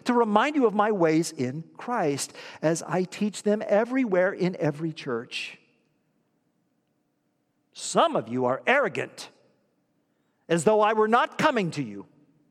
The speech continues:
but I will come to you soon, if the Lord wills.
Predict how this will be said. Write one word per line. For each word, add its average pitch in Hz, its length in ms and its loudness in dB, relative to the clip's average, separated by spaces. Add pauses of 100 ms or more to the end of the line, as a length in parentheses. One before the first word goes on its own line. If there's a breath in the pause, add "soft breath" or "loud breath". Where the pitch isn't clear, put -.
(760)
but 101 100 -6
I 139 140 2
will 170 260 -2
come 175 300 -10
to 160 80 -10
you 160 160 -12
soon, 98 440 -14 (1400)
if 120 140 -10
the 135 80 -10
Lord 117 220 -8
wills. 95 500 -16